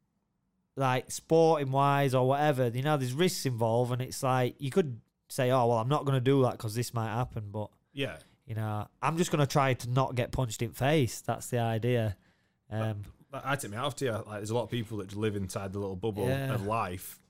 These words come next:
Speaker 2: piss and moan saying, "I could do this, I could do that, I should have done this," I sh-, 'cause, like, fucking, uh, time flies, doesn't it? I bet
Speaker 1: Yeah,
Speaker 2: two
Speaker 1: yeah.
Speaker 2: years has flown for you, I get.
Speaker 1: Yeah,
Speaker 2: And, like,
Speaker 1: definitely.
Speaker 2: yeah, people, I mean, even fighting, business, whatever, like, most people are like, "Oh, I could do that, I could do that," and they're still sat there in fucking Asda
Speaker 1: Yeah.
Speaker 2: when they're forty going, "No, you
Speaker 1: That's
Speaker 2: couldn't."
Speaker 1: it.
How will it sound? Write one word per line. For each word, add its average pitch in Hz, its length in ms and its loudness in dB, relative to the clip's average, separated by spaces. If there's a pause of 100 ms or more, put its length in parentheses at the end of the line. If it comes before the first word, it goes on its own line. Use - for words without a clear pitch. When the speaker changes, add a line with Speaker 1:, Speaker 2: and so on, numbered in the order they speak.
(440)
Speaker 2:
piss - 220 -4
and 107 120 -4
moan 101 240 -4
saying, 98 200 -6
"I 92 40 -6
could 101 220 -8
do 95 140 -4
this, 95 200 -6
I 92 40 -16
could 95 200 -10
do 95 140 -8
that, 90 200 -8
I 90 40 -10
should 113 180 -8
have 104 80 -6
done 101 140 -4
this," 98 180 -8
I 95 60 -12
sh-, 92 60 -14 (100)
'cause, 107 160 -4
like, 117 280 -4
fucking, 104 280 -10
uh, 104 100 -6 (220)
time 113 200 -6
flies, 107 280 -4
doesn't 110 140 -6
it? 104 100 -6
I 101 40 -8
bet 135 120 0
Speaker 1:
Yeah, 147 340 2
Speaker 2:
two 123 100 2
Speaker 1:
yeah. 127 40 2
Speaker 2:
years 120 180 0
has 92 120 -6
flown 110 360 -4
for 95 120 -8
you, 107 120 -2
I 92 60 -6
get. 92 240 -10 (120)
Speaker 1:
Yeah, 127 340 0
Speaker 2:
And, 92 80 -4 (100)
like, - 0 - (580)
Speaker 1:
definitely. 113 180 -12
Speaker 2:
yeah, 104 60 -8
people, 113 320 -4 (520)
I 104 40 -16
mean, 95 140 -12 (800)
even 120 260 -6
fighting, 113 460 -8
business, 104 380 -8
whatever, 104 280 -8
like, 95 180 -8
most 113 220 -6
people 107 160 -8
are 92 60 -10
like, - 140 -18
"Oh, 113 60 -16
I 113 140 -10
could 120 180 -14
do 98 160 -10
that, 98 220 -10
I 104 100 -8
could 98 200 -14
do 95 120 -10
that," 87 200 -12
and 92 80 -12
they're 90 40 -8
still 101 220 -10
sat 92 240 -10
there 90 160 -14
in 87 120 -12
fucking 87 300 -14
Asda 92 200 -8
Speaker 1:
Yeah. 107 400 -2
Speaker 2:
when 92 120 -8
they're 92 60 -6
forty 92 400 -8
going, 80 320 -12
"No, 85 80 -14
you 80 80 -14
Speaker 1:
That's 82 240 -8
Speaker 2:
couldn't." 101 160 -2
Speaker 1:
it. - 80 -12